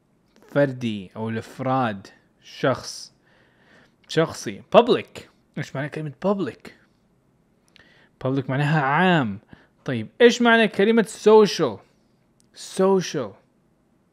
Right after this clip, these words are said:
اجتماعي. طيب، ايش معنى كلمة human؟ Human. إنسان، إنساني.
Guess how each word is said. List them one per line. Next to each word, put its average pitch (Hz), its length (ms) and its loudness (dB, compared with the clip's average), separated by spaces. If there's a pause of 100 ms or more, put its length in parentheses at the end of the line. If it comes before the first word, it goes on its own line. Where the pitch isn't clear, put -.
(1040)
اجتماعي. 127 920 -4 (420)
طيب، 123 120 -4
ايش 139 160 -4
معنى 156 200 2
كلمة 151 380 0 (500)
human؟ 180 380 2 (760)
Human. 165 360 -2 (1900)
إنسان، 135 640 -2
إنساني. 123 760 -2